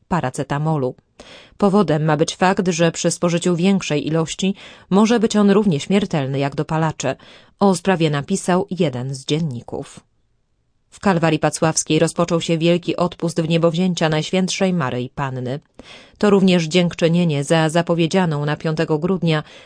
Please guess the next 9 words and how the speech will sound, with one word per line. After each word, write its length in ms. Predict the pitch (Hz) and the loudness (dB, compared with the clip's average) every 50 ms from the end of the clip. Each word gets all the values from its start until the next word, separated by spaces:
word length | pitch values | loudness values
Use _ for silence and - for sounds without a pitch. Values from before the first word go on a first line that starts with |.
| - _ _ | -20 _ _
beatyfikację 960 | 180 160 190 190 190 - 196 175 - 185 - 208 202 196 - - 190 185 - | 0 2 2 2 2 0 -2 -2 -2 -2 0 0 0 0 2 2 2 2 2
ojców 380 | - 180 180 175 - 165 156 - - | 2 0 0 0 -2 -4 -6 -6 -8
franciszkanów 760 | - 185 180 165 170 160 - - 190 185 170 147 - - | -4 -4 -2 -2 -2 -6 -4 -2 -2 -2 -2 -2 -2 -4
misjonarzy 580 | 165 147 - - 147 147 170 175 180 160 165 156 | -4 -4 -2 -2 -2 0 0 0 0 0 0 -2
Zbigniewa 440 | 151 151 156 147 170 156 143 143 143 | -2 -2 -4 -2 0 0 0 -2 -4
Strzałkowskiego 880 | - - - 156 147 - 160 160 - - - - 208 180 180 165 160 - - - - - _ _ - | -4 -2 -2 -2 0 0 -2 -2 -4 -6 -4 -4 -2 0 2 0 0 -2 -6 -16 -20 -20 _ _ 2
i 160 | 214 214 202 | 4 4 6
Michała 440 | 202 226 254 - - 170 139 131 131 | 6 4 2 2 0 0 0 0 -2
Tomaszka, 580 | - 165 151 160 165 151 - - - 139 139 | -2 -2 -2 0 -2 -2 -4 -4 -6 -6 -6